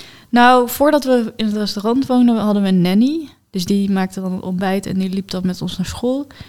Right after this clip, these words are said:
En daarna waren mijn ouders natuurlijk gewoon in het restaurant. Dus dan had ik mijn oudere zussen, die, eh, eigenlijk het meeste van de tijd op ons pasten, volgens mij. En,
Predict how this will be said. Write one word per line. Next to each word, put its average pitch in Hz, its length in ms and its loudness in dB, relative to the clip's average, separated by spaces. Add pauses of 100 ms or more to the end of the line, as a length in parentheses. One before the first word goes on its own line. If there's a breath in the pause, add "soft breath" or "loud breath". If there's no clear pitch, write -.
(220 loud breath)
En 190 120 -2
daarna 202 320 2
waren 190 240 0
mijn 190 120 -2
ouders 185 200 -2
natuurlijk - 320 -10
gewoon 175 160 -4
in - 160 -8
het 175 100 -2
restaurant. 170 760 -4
Dus 170 180 -6
dan 165 380 0 (440)
had 170 180 -6
ik 180 120 -6
mijn 180 180 2
oudere 175 380 -2
zussen, 175 560 -4 (720)
die, 175 400 -18
eh, 170 60 -10 (560)
eigenlijk - 520 -10 (220)
het - 180 -10
meeste 165 300 -2
van 175 120 -4
de 175 100 -2
tijd 156 240 -6
op 175 180 -12
ons 175 160 -12
pasten, - 460 -6 (680 loud breath)
volgens 185 280 -6
mij. 190 380 0 (120)
En, 190 320 0